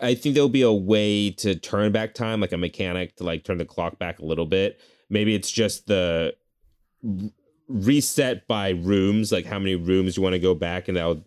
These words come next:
bring your time back. Like, maybe every time you enter a door, the time moves five minutes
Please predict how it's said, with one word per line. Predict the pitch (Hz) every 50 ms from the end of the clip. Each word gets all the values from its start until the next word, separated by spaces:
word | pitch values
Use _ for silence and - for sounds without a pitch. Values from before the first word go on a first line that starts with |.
| _ -
bring | 98 90 90
your | 85 82
time | - - 90 85 87
back. | 85 90 92 95 -
Like, | 95 85 -
maybe | 113 113 110 110 110
every | 101 104 101 107
time | 101 120 110 101 101
you | 95
enter | 87 95 95 - - 101 95
a | 90 82
door, | 80 - 87 87 90 92 98 104 104 - _ _ _ _ _ _ _
the | - 101
time | 82 - - 110 101 98 95 95 101
moves | 98 95 95 92 92 85 - -
five | - 101 90 90 90 87 78
minutes | 90 87 87 90 95 107 - - - -